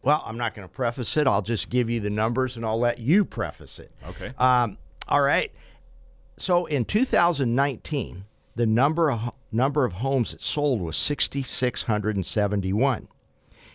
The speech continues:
Speaker 1: In twenty twenty, that dropped to sixty-three forty-two.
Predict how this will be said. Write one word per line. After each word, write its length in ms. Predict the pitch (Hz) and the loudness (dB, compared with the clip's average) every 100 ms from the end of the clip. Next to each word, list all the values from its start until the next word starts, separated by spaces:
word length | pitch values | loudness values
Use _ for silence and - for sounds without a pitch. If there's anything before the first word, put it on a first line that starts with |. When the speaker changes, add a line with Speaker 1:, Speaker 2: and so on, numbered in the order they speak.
| _ - | _ -2
Speaker 1:
In 140 | 208 | 0
twenty 400 | - 151 156 139 | 2 2 2 0
twenty, 420 | - 170 190 120 | 0 0 2 2
that 300 | 95 117 - | 2 0 -2
dropped 440 | 110 135 123 - - _ - | -2 2 0 -2 -20 _ -6
to 120 | 107 | -4
sixty-three 920 | - - 147 - - 139 131 113 117 | -2 0 0 -2 -2 -4 -2 0 0
forty-two. 800 | 104 117 113 98 - 175 151 | -2 0 0 0 0 0 0